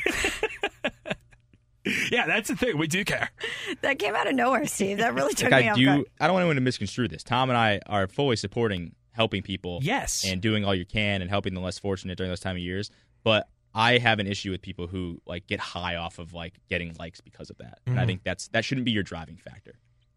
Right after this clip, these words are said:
Speaker 2: Totally. Just do it out of the goodness of your heart.
Speaker 1: Amen. Happy holidays, guys.
Speaker 2: Happy holidays. I know. Um, so we will be together next week. We have a surprise interview on deck that we're gonna tape early in the week and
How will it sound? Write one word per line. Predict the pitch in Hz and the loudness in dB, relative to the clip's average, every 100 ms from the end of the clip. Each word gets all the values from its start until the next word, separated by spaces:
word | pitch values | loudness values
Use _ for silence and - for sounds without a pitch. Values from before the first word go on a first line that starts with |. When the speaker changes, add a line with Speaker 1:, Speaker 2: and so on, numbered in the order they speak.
| _ _ _ _ - | _ _ _ _ -14
Speaker 2:
Totally. | - 135 107 151 160 _ | -10 -8 -8 -10 -14 _
Just | 180 165 | -12 -8
do | 175 190 | -4 -4
it | |
out | 220 | -4
of | 208 | -6
the | |
goodness | 196 202 214 | -6 -8 -8
of | 208 | -8
your | 208 | -8
heart. | 226 226 - | -8 -4 -2
Speaker 1:
Amen. | 151 170 139 | 0 0 0
Happy | 113 127 147 | 2 0 0
holidays, | 151 127 98 95 | 2 2 0 -2
guys. | 98 120 - | -2 -4 -6
Speaker 2:
Happy | - 214 | -10 -8
holidays. | 240 202 147 156 - | -6 -6 -8 -14 -12
I | 175 | -8
know. | 190 151 - - - - - | -6 -8 -12 -20 -20 -14 -2
Um, | 196 196 196 208 | 2 4 2 0
so | 226 | 0
we | 208 254 | 2 2
will | 277 294 | 2 2
be | 302 | 2
together | - 277 240 226 247 294 - | 0 0 2 4 2 0 -2
next | 202 190 - - | 0 0 -2 -6
week. | 139 170 - - | -4 -6 -8 -4
We | 180 | -2
have | 175 190 185 | 2 0 0
a | 180 | -4
surprise | 175 165 - 190 233 - | -6 -8 -6 -4 -2 -4
interview | 180 196 165 - | -6 -6 -8 -10
on | 127 139 | -8 -10
deck | 143 - - - - - | -10 -10 -12 -14 -16 -8
that | 147 | -6
we're | 151 | -4
gonna | 156 170 | -6 -6
tape | 180 - | -8 -6
early | 185 208 | -6 -4
in | 247 | -4
the | 269 | -6
week | 196 147 - - | -8 -10 -10 -8
and | 165 180 180 185 | -4 -4 -4 -6